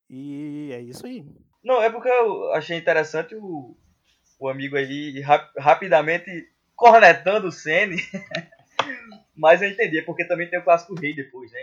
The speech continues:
Speaker 2: Então tem toda essa preocupação do, do Ceni aí por conta, é, porque é uma volta, né? É, é como vocês estão bem falando aí, ainda é um retorno. É, não, não dá pra esperar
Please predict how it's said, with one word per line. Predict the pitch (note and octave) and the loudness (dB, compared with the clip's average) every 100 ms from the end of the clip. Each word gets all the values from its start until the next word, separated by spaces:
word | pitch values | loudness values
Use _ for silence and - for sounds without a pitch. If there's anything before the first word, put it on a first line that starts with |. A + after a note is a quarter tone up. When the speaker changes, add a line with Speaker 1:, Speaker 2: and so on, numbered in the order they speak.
| C3+ | -20
Speaker 2:
Então | B2 C#3+ | -20 -20
tem | C#3 C3+ | -18 -18
toda | C#3 C3+ | -14 -14
essa | C#3 D3 | -12 -12
preocupação | - D3 D3 C#3+ C#3 C3+ _ _ _ _ _ | -12 -8 -8 -8 -16 -16 _ _ _ _ _
do, | B2+ C3+ C3 | -14 -14 -14
do | C3 | -18
Ceni | B2+ - A#2+ C3 | -16 -12 -12 -10
aí | A2+ B2 | -12 -12
por | C3+ - | -20 -14
conta, | B2 C3 B2+ A2 - _ _ _ _ | -12 -6 -6 -6 -10 _ _ _ _
é, | G#2 A2 G#2+ G#2+ | -8 -6 -4 -6
porque | - G3+ | -8 -4
é | |
uma | A#3+ D#4 | 2 4
volta, | G3 F#3+ E3+ | 4 2 0
né? | D#3+ A3 G3+ D3+ C#3+ | -2 0 0 0 -4
É, | - | -8
é | C#3 | -10
como | - E3 F#3 F3 - _ | -10 -12 -10 -12 -12 _
vocês | - C#3 C#3+ C3+ _ _ _ | -20 -14 -14 -14 _ _ _
estão | C3 | -16
bem | A#2+ C3 | -14 -6
falando | C3 A2+ A2+ | -6 -6 -8
aí, | A2 | -6
ainda | B2+ D#3 F3+ | -6 -6 -8
é | |
um | G#3 | -6
retorno. | F#3 - C#3 D#3 F3 E3+ _ _ _ _ _ _ - | -8 -8 -8 -8 -10 -16 _ _ _ _ _ _ -6
É, | A#2+ B2 B2 B2 A#2+ A#2 A#2 A2+ A2+ F#2 | -2 0 0 0 0 -2 -2 -2 -4 -6
não, | C#3+ | -8
não | F3 F3+ | -6 6
dá | F3 | 6
pra | A3 A3+ | 6 0
esperar | G#3+ F#3 D#3+ D3 C3 | 2 2 6 8 6